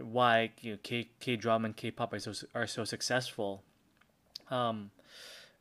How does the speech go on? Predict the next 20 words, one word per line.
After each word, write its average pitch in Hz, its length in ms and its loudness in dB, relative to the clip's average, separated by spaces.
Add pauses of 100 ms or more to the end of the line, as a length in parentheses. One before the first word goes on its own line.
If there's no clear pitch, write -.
and 120 160 2
I 117 80 2
talked 208 400 4
about, 117 480 8
I 143 40 4
talked 175 300 2
a 156 60 8
little 151 240 8
bit 120 160 6
about 110 440 6 (160)
the, 113 800 -4 (420)
the 131 200 0
economic 131 520 6
environment 117 680 6
of 101 100 -4
South 117 320 2
Korea 113 400 2
that 107 300 2 (680)
created 139 380 8
that, 120 220 6